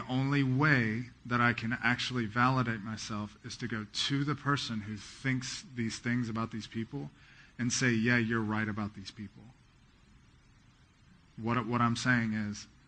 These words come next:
let God validate you. There are certain times where you could wash your hands clean of a situation and you could be out of a situation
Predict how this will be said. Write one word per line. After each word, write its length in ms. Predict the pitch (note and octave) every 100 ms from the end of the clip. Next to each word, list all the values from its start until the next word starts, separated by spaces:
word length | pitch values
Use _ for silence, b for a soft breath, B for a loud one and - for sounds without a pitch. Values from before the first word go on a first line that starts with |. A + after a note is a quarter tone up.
| - - - -
let 460 | A#2+ A#2 C3 - B2+
God 560 | B2 A#2+ A#2 A2 G#2+ A#2+
validate 460 | A#2+ A2+ G#2+ A2 A2
you. 120 | A#2 B2+ - - - - - - - - - - - - - b b b b b - F#3+
There 140 | A#2+ A#2+
are 60 |
certain 340 | A#2 D3 C#3 C#3
times 340 | D3 C#3+ B2+
where 80 | A#2
you 100 | A2+
could 240 | A2+ A2
wash 380 | A2 B2+ C3 -
your 100 | C3+
hands 300 | A#2+ C3 C3
clean 260 | B2+ C3+ C3
of 80 | B2
a 60 |
situation 720 | A#2 C3 - B2 B2 - C#3
and 120 | B2 A#2
you 80 |
could 140 | A#2 A2+
be 140 | A#2
out 160 | A#2 B2
of 100 | B2
a 40 |
situation 840 | B2+ C3 - B2+ A#2+ A#2+ C3+ C#3